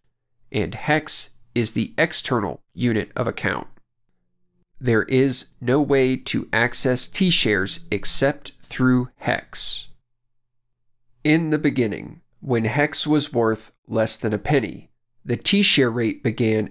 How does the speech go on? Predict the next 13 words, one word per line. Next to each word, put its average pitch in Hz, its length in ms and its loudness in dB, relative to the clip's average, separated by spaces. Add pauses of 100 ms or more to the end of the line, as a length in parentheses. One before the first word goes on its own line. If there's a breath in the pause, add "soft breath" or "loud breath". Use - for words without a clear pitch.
at - 300 -4
ten 156 260 0
thousand 113 680 -2 (100)
hex - 340 -2
per - 160 -4
T-share. - 720 -2 (640)
In 95 240 -2
one 104 240 0
year, 160 520 2 (460)
it 117 160 0
was 107 220 0
sixteen 135 520 0
thousand 107 540 0